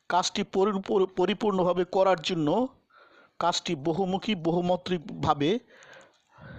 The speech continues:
করা দরকার। কাজটি স্পর্শ করা দরকার, কাজটি ঘ্রাণ নাক দিয়ে পরীক্ষা করা দরকার,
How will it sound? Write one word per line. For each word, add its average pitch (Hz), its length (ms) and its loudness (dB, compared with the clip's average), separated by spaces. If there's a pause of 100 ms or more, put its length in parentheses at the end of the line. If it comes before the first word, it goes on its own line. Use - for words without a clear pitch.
(3000)
করা 165 340 4
দরকার। 139 440 0 (2750)
কাজটি 185 640 -2
স্পর্শ - 380 -2
করা 175 280 0
দরকার, 160 400 0 (480)
কাজটি 165 600 -2 (640)
ঘ্রাণ 151 320 2
নাক 165 320 2
দিয়ে 151 360 0
পরীক্ষা 165 440 -2
করা 160 200 0
দরকার, 147 400 -2